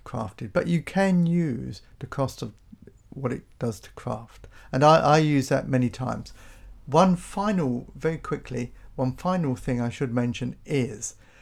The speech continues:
that many people, when they start using or mixing, um, placeholders or variables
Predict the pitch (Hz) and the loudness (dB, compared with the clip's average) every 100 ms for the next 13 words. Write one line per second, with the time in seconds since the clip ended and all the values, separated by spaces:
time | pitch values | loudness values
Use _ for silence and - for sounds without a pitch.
0 | - - - 135 135 180 208 - 180 156 | -20 -20 -6 -4 0 2 2 0 -2 -2
1 | - 139 135 139 135 131 - 170 - 143 | -4 -4 -2 -2 -2 -2 0 -2 -2 -4
2 | 143 139 127 135 131 131 131 - - - | -2 -2 0 0 0 -2 -6 -6 -4 -2
3 | - - 127 123 131 175 - - 120 - | -4 -2 -2 2 2 0 -2 -6 -6 -6
4 | 110 - - - - - - - - _ | -12 -14 -18 -20 -20 -20 -20 -20 -20 _
5 | - 110 107 110 117 101 - - - - | -12 -6 -6 -6 -8 -12 -18 -20 -20 -20
6 | - - - 135 117 - 110 107 117 120 | -20 -18 -6 -4 -2 -4 -6 -6 -6 -6
7 | - - - 117 113 127 - 131 117 117 | -10 -10 -6 -4 -6 -8 -4 0 0 -2
8 | 117 113 120 | -6 -8 -8